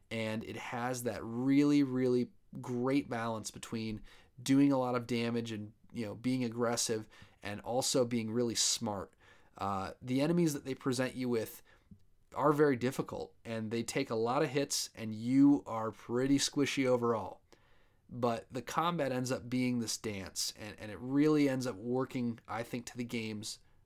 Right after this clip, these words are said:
uh, benefit in basically every way.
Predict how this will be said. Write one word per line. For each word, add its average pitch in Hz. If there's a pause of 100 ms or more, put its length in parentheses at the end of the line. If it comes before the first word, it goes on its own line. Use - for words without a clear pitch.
(140)
uh, 95
benefit 120
in 107 (400)
basically 165
every 104
way. 95